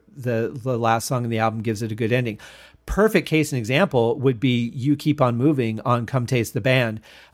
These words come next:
I think that that ending was a perfect album ending, and little did they know the ending to the band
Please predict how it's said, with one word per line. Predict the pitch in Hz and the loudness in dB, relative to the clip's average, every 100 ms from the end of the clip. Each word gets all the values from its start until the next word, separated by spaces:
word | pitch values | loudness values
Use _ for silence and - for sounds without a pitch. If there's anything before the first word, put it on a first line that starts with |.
| - | 0
I | 147 | 0
think | 147 165 139 | 2 0 2
that | 135 135 | -2 2
that | 139 147 - | 2 2 0
ending | 165 165 135 117 110 110 107 _ _ _ _ _ | 0 0 2 0 -2 -8 -12 _ _ _ _ _
was | 151 135 127 117 | 0 2 2 2
a | 139 | -2
perfect | - 185 160 131 | 2 2 2 2
album | 131 156 117 | 2 2 0
ending, | 107 107 110 | -2 -2 -2
and | 117 120 120 | -2 -2 0
little | 143 | 0
did | 113 127 | 2 0
they | 117 113 | 2 0
know | 117 139 117 110 127 | 2 2 2 0 -4
the | 127 135 | -4 0
ending | 131 127 120 | 0 0 -4
to | - | -2
the | 120 | -2
band | 104 120 139 113 - | 2 2 2 0 -6